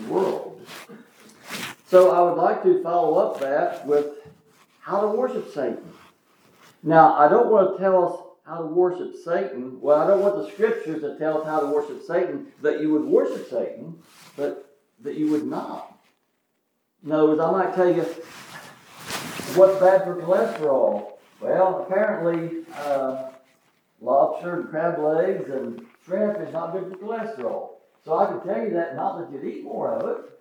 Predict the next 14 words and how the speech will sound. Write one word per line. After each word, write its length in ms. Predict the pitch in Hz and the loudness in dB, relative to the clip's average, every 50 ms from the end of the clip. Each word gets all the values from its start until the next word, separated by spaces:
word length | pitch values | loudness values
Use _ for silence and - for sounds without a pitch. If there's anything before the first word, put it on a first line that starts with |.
| _ _ _ _ _ - - _ _ _ _ 104 | _ _ _ _ _ -20 -20 _ _ _ _ -6
but, 300 | 113 135 139 135 - - | -4 -2 -2 -2 -4 -2
uh, 340 | 143 143 143 143 147 147 147 143 | 0 0 0 0 0 -4 -6 -8
that 160 | 147 175 170 175 | -8 -8 -6 -8
you 100 | 190 - - | -10 -8 -8
wouldn't 280 | - - - - 202 - - - _ _ _ - | -8 -6 -6 -8 -10 -12 -18 -20 _ _ _ -18
if 160 | 110 107 - | -16 -14 -12
you're 220 | 110 113 113 - 135 | -12 -12 -10 -8 -8
having 240 | 127 113 113 - | -6 -6 -6 -6
cholesterol 500 | - 131 117 117 - - 110 104 104 - | -4 -4 -4 -4 -4 -6 -6 -6 -6 -6
problems. 400 | - - - - - - - - - - - _ _ _ _ - - - - _ _ _ - - - - - | -4 -4 -6 -6 -6 -8 -14 -16 -20 -20 -20 _ _ _ _ -20 -20 -20 -20 _ _ _ -20 -20 -20 -10 2
So 340 | - 143 143 139 139 135 143 | 8 10 10 12 10 10 6
anyway, 640 | 147 151 143 131 120 110 104 104 107 120 117 117 - - - | 2 0 0 -2 -2 -2 -2 -2 0 0 -2 -4 -6 -4 0
uh, 300 | 143 139 135 131 - - - - - - - | 4 6 8 8 6 4 0 -8 -12 -12 -2
so 420 | - 220 208 190 - - - - | 4 8 8 8 8 6 2 -2